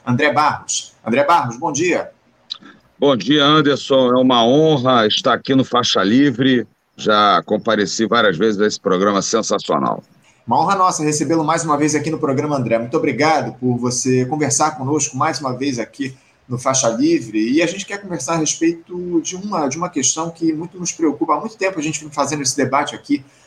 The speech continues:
Speaker 1: no Faixa Livre. E ontem o Supremo Tribunal Federal, André, é, prometeu que retomaria a discussão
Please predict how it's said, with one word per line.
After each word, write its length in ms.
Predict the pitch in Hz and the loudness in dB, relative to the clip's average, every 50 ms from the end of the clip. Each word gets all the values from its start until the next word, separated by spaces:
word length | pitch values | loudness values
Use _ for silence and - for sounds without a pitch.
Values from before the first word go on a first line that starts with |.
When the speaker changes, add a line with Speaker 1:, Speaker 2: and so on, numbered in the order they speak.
| _ _ | _ _
Speaker 1:
no 120 | 127 127 | -6 -2
Faixa 260 | 135 143 131 - 120 | -2 0 0 0 0
Livre. 260 | 123 147 156 156 190 | 2 2 0 0 -2
E 120 | 214 190 175 | -2 0 2
ontem 360 | 180 214 214 - - 127 127 | 2 2 0 0 -2 -2 -2
o 60 | 127 | -2
Supremo 380 | 127 135 123 127 147 151 143 135 | -2 -2 -2 -2 -2 -2 -2 -4
Tribunal 440 | - 175 170 147 143 139 147 147 - | -2 -2 0 0 0 0 0 0 0
Federal, 520 | 147 135 127 113 107 123 147 147 135 117 | 0 0 2 2 2 2 2 2 2 0
André, 420 | 107 101 101 101 101 95 92 - - _ _ _ _ _ - | -2 -2 0 0 0 0 -2 -4 -8 _ _ _ _ _ -4
é, 320 | 110 113 113 113 110 107 | 0 0 2 2 2 0
prometeu 420 | 107 - 151 151 143 135 135 160 151 | 0 -2 -2 -2 -2 0 0 -2 -2
que 120 | - 143 | -2 -2
retomaria 800 | 175 185 185 - - 185 180 151 127 123 165 185 160 123 101 80 | -2 -2 -2 -4 -2 0 0 0 0 -2 -2 0 0 0 2 0
a 60 | 120 | 0
discussão 680 | - - - - - 127 123 - - 151 156 143 131 | -2 -2 -4 -6 -6 -4 -4 -2 -2 -2 -2 -4 -4